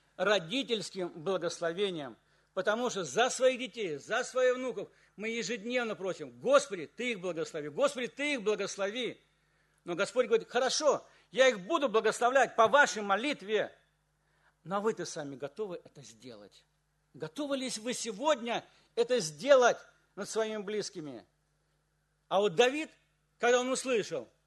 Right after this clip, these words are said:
он был готов. Он говорит: «А я пойду в дом, да, и благословлю свой дом». Теперь, дорогие мои братья и сестры, я хочу вас благословить тем благословением,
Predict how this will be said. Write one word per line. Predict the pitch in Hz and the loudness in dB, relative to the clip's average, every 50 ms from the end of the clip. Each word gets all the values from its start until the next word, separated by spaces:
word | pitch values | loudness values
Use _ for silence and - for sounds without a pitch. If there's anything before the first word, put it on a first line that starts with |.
| _ _ _ _ | _ _ _ _
он | - 233 247 | -10 -6 -4
был | 339 359 | -4 0
готов. | 311 302 269 - 220 208 208 175 - _ _ _ _ _ _ _ _ _ - | 2 2 2 2 2 0 0 -2 -4 _ _ _ _ _ _ _ _ _ -16
Он | 196 202 | -8 -4
говорит: | 196 214 208 - - _ _ | -2 -2 -2 -4 -8 _ _
«А | - 208 | -6 -2
я | 269 320 330 | 0 0 0
пойду | - 233 226 196 190 180 170 | 2 0 -4 -4 -4 -4 -4
в | 165 151 139 156 | -6 -8 -8 -8
дом, | 196 190 170 165 | -6 -6 -6 -2
да, | 156 233 285 269 220 - _ _ _ _ _ | -2 -2 -2 -2 -4 -10 _ _ _ _ _
и | - 233 | -8 -6
благословлю | 247 247 285 269 277 - - 269 285 330 294 | -2 -2 -2 -2 -2 -2 -2 -2 -2 -2 -4
свой | - 247 285 285 | -6 -6 -6 -6
дом». | 285 320 294 233 151 117 - _ _ _ _ _ _ _ _ _ _ _ _ _ _ _ _ _ _ _ _ | -2 0 0 0 -2 -4 -12 _ _ _ _ _ _ _ _ _ _ _ _ _ _ _ _ _ _ _ _
Теперь, | - 208 - 247 262 262 220 185 160 _ _ _ _ _ _ _ _ _ _ _ _ _ _ _ _ _ _ _ _ - | -14 -14 -8 0 0 0 0 0 -6 _ _ _ _ _ _ _ _ _ _ _ _ _ _ _ _ _ _ _ _ -14
дорогие | 143 139 180 185 185 185 170 185 175 170 165 160 139 - _ _ _ | -6 -2 0 0 0 -2 -4 -4 -2 -2 -2 -2 -4 -8 _ _ _
мои | - 165 170 160 160 156 156 - | -6 -4 -4 -4 -4 -6 -8 -10
братья | 156 147 160 175 160 160 165 | -8 -2 -2 0 0 -2 -4
и | 156 | -12
сестры, | - - 214 208 - - 180 147 127 117 - _ _ _ - _ _ _ _ _ _ _ _ _ _ _ _ _ _ _ _ _ _ _ _ _ _ _ _ _ _ _ _ | -10 -6 -6 -6 -4 -6 -8 -8 -8 -10 -12 _ _ _ -20 _ _ _ _ _ _ _ _ _ _ _ _ _ _ _ _ _ _ _ _ _ _ _ _ _ _ _ _
я | - 160 175 | -8 -6 -4
хочу | 170 180 165 - - 175 175 165 151 139 _ _ _ _ _ _ _ _ _ _ _ _ _ _ _ _ _ _ _ _ _ - | -4 -4 -6 -6 -8 -10 -10 -10 -12 -14 _ _ _ _ _ _ _ _ _ _ _ _ _ _ _ _ _ _ _ _ _ -8
вас | 143 175 175 - | -6 -6 -6 -4
благословить | 143 156 151 147 139 - 165 156 151 139 - | -6 -8 -10 -10 -10 -8 -8 -8 -8 -8 -10
тем | - 165 147 | -10 -10 -6
благословением, | 139 147 143 135 131 - - 147 151 170 180 165 139 123 113 101 95 90 | -6 -6 -6 -6 -8 -6 -8 -8 -6 -6 -6 -6 -8 -8 -10 -12 -14 -18